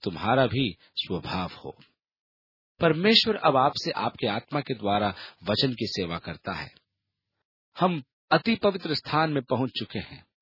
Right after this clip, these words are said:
अब हम संपूर्ण मामले को अपने हृदय तक ला रहे हैं। मसीहियत का मामला, मेरा व्यवहार, अपने प्रति मेरा व्यवहार तथा दूसरों के प्रति मेरा व्यवहार। मेरे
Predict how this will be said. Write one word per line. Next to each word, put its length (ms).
अब 120
हम 140
संपूर्ण 580
मामले 360
को 240
अपने 240
हृदय 360
तक 240
ला 180
रहे 220
हैं। 240
मसीहियत 480
का 160
मामला, 460
मेरा 240
व्यवहार, 680
अपने 260
प्रति 300
मेरा 220
व्यवहार 580
तथा 280
दूसरों 480
के 120
प्रति 300
मेरा 220
व्यवहार। 520
मेरे 260